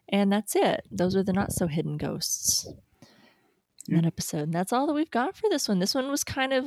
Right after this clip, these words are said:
Speaker 1: light, but, you know, I think that's appropriate considering the content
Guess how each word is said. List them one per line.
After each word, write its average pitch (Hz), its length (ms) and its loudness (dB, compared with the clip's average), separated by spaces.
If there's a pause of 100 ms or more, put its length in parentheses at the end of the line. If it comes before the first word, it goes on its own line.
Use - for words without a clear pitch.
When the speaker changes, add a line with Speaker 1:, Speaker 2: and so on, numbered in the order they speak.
Speaker 1:
light, 202 380 0
but, 202 100 2
you 208 100 0
know, 220 100 2
I 208 80 0
think 247 200 -4
that's 247 180 0
appropriate 233 540 0
considering 220 440 0
the 196 60 0
content 202 840 0